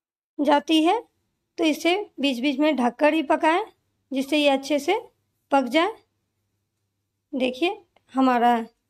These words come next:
सब्जी रेडी हो चुका है, मैं आपको दिखा देती हूँ। अब इसमें हम लोग डाल देंगे गरम मसाला। गरम मसाला लास्ट में ही ऐड करें, इससे बहुत अच्छा टेस्ट आता है। ये देखिए बस,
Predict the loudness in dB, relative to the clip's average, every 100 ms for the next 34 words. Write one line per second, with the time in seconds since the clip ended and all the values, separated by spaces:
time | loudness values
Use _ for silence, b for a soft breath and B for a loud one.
0 | _ -6 -6 -2 -2 0 -2 0 -2 -2
1 | -2 0 0 0 -2 -4 -4 -4 -4 -4
2 | -4 -2 -2 -2 -2 -2 -4 -6 -4 -2
3 | -2 0 -2 -2 -2 -2 -2 -2 0 0
4 | -2 0 0 0 -6 b b b -4 -2
5 | -2 -4 -4 -2 0 0 0 -2 0 2
6 | 2 0 0 0 0 -2 -10 _ _ -8
7 | -2 0 0 -2 -2 -2 0 -2 0 0
8 | 0 0 -2 -4 _ _ _ -4 -2 0
9 | -2 -2 -4 -6 _ _ _ -2 0 0